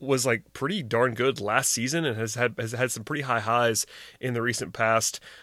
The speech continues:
Um, what, what was your reaction to both of those moves? Because, you know, Hamilton, of course, has been hitting quite a bit this week, which kinda makes me laugh, uh, after some of the reporting that was out there. But, um, what'd you make of those two additions, and, like, how do they fit in the, uh,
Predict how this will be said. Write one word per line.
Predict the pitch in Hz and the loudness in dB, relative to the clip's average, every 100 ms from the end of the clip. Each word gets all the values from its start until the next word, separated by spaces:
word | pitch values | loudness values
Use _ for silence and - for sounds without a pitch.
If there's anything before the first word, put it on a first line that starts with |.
| - | -2
Um, | 127 127 - | 2 2 -2
what, | - 175 - | 2 4 6
what | 175 | 4
was | 220 214 | 6 6
your | 220 | 8
reaction | 190 185 - 190 175 | 8 8 6 2 2
to | 180 | 4
both | 160 185 | 6 6
of | 190 | 6
those | 175 147 | 4 4
moves? | 185 160 110 | 4 4 2
Because, | 135 131 120 | 2 2 2
you | - | 2
know, | 123 - | 0 2
Hamilton, | 143 156 135 | 4 4 2
of | 113 | 2
course, | 135 131 | 2 2
has | 117 - | 0 -2
been | 120 | -2
hitting | 110 123 156 175 | 0 0 2 0
quite | 175 180 175 | 2 2 4
a | |
bit | 180 185 - - | 4 4 0 -4
this | 156 165 | -2 2
week, | 175 180 | 2 2
which | 156 - | 0 2
kinda | 143 | 2
makes | 143 - | 2 4
me | 135 | 4
laugh, | 135 147 - - - - | 4 2 -6 -18 -20 -6
uh, | - - | -2 2
after | 127 139 | 2 2
some | 135 | 0
of | 131 | 2
the | 120 | 0
reporting | 117 139 127 | 2 2 2
that | 123 | 2
was | 104 | 0
out | 113 117 | 0 2
there. | 127 123 | 2 2
But, | 120 117 - - - | 6 4 2 -10 -2
um, | 120 113 | -2 0
what'd | 123 147 | 0 2
you | |
make | 156 151 | 2 4
of | 156 | 4
those | 143 143 | 2 0
two | - 151 | 0 0
additions, | 131 131 156 120 | 2 0 0 -2
and, | 120 117 | -2 -2
like, | 110 | 0
how | 123 | 0
do | 120 | 0
they | 123 | 0
fit | 117 - 135 - | -2 0 0 0
in | 117 117 | -4 -4
the, | 117 117 113 | -4 0 4
uh, | 113 | 4